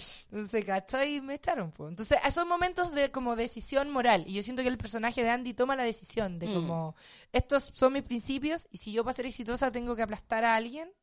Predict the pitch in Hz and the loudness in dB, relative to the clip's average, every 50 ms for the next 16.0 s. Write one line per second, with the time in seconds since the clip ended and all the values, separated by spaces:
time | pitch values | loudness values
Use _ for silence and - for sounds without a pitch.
0 | _ - 214 202 196 190 175 160 151 143 185 208 202 196 185 165 - - - - | _ -6 -2 -2 0 0 0 0 -2 -2 2 6 6 6 6 6 2 -4 -12 -16
1 | _ _ _ _ _ 196 180 208 233 - 285 277 240 240 240 - 254 214 185 180 | _ _ _ _ _ -6 -4 -4 -2 -2 0 0 0 2 2 2 4 4 4 4
2 | - 208 196 185 180 196 247 - 220 208 214 214 240 262 262 - - 294 - - | 6 4 4 4 4 0 -2 -2 2 4 6 6 6 6 4 6 6 6 6 6
3 | - - 269 269 - 277 247 240 240 254 247 247 247 247 285 320 - 605 508 415 | 4 2 0 2 2 2 2 2 2 0 0 -2 0 2 2 2 4 2 0 -2
4 | - - - 175 165 165 170 180 220 208 - - 226 214 214 208 202 202 190 190 | -4 -4 -2 -2 0 -2 -2 -6 -6 -10 -4 -2 -2 0 0 2 2 2 2 2
5 | 190 185 185 180 180 180 202 - - 185 175 _ _ _ _ _ _ _ _ _ | 2 2 0 0 -2 -2 -4 -6 -8 -12 -16 _ _ _ _ _ _ _ _ _
6 | _ - 175 170 185 240 233 233 254 254 254 254 262 269 269 277 277 277 285 285 | _ -2 0 0 2 2 2 2 0 0 2 2 2 4 4 4 4 4 4 4
7 | 269 262 226 185 170 160 156 160 160 165 170 196 196 208 - _ _ _ - 180 | 4 4 4 2 2 2 2 2 0 0 -2 -4 -6 -12 -18 _ _ _ -4 -2
8 | 170 185 196 233 240 233 240 247 247 254 254 262 254 240 226 202 190 175 170 170 | 0 0 0 0 -2 0 0 2 2 2 4 4 4 4 4 4 2 0 2 2
9 | 180 185 - 330 339 349 330 320 311 320 320 320 320 277 302 - 311 311 294 320 | 2 2 2 2 0 0 0 0 2 2 2 2 2 -2 -2 -2 -2 -2 0 2
10 | 320 302 302 294 277 277 254 220 185 160 - - 180 - 233 208 233 247 285 320 | 2 2 2 2 2 2 2 2 2 0 -2 -4 -2 0 2 2 2 2 0 0
11 | 311 320 320 320 - - - 320 311 311 339 339 - 349 359 349 330 311 330 294 | 2 2 2 4 6 6 6 6 6 4 4 4 4 4 6 6 6 6 6 6
12 | 247 202 170 165 156 - - 247 226 254 285 294 320 320 330 - - 294 277 302 | 6 4 2 -4 -6 -4 -4 0 2 2 4 6 4 4 4 0 -2 -2 0 0
13 | 285 - 269 214 185 160 160 151 175 180 196 196 208 - 277 285 302 302 269 285 | 2 4 4 2 2 0 -4 -4 -4 -4 -4 -4 -4 -6 -6 -4 -4 -4 -4 -4
14 | 269 269 285 269 - 262 233 - - 277 277 277 285 277 285 277 247 285 277 269 | -4 -4 -6 -8 -8 -12 -6 -4 -2 0 0 -2 -2 -4 -4 -6 -6 -6 -6 -4
15 | - 285 277 277 269 - - 269 262 208 - 196 180 - - - 226 262 - | -2 -2 -2 -2 -2 -6 -8 -8 -8 -8 -8 -8 -8 -8 -10 -12 -14 -14 -16